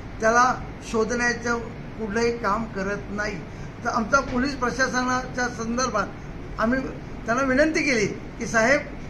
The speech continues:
त्याला भारतीय जनता पार्टीचा एक वरिष्ठ ठाण्यामधील एक नेता आहे, त्या नेत्याने त्याच्या कस्टडीत ठेवलेला आहे." साहेब, आज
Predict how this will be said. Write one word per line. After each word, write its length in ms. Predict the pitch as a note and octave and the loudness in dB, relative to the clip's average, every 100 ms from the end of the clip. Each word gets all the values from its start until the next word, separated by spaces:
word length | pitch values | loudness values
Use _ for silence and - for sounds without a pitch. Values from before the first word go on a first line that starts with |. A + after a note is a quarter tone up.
| - - - - | -10 -10 -10 0
त्याला 320 | A3+ B3 C#4 B3+ | 4 4 4 4
भारतीय 360 | G#3+ B3+ C#4+ | 2 2 -2
जनता 300 | C4 B3+ C4 | 0 2 2
पार्टीचा 540 | C4 B3+ C4 C4 C4+ C4+ | 2 0 -2 -2 2 2
एक 140 | C4 | 2
वरिष्ठ 400 | B3 A#3+ C4+ - C4 C4 - | 2 2 2 0 0 0 -4
ठाण्यामधील 600 | F#3 A#3 C#4 C4+ C4 C4+ C4+ - - - | -2 0 2 0 -2 -4 -4 -8 -8 -2
एक 160 | C4 | 0
नेता 400 | C4+ B3+ B3+ E4+ | 4 6 8 8
आहे, 180 | B3 F#3 C#3+ - - - | 8 4 -4 -8 -8 0
त्या 120 | B3+ | 2
नेत्याने 460 | A#3 A#3 B3+ B3+ B3+ - - - - - | 4 4 4 2 -2 -6 -10 -10 -12 -8
त्याच्या 240 | G#3+ G3+ B3 | -6 -2 -2
कस्टडीत 460 | - G3+ C4+ C#4+ | -2 -2 0 0
ठेवलेला 400 | F4 B3 A#3 A3 | 4 4 4 4
आहे." 480 | F#3 D#3 - - - | 2 -2 -6 -10 -8
साहेब, 240 | - A#3 B3 | 2 2 2
आज 340 | - B3 B3+ | 6 6 6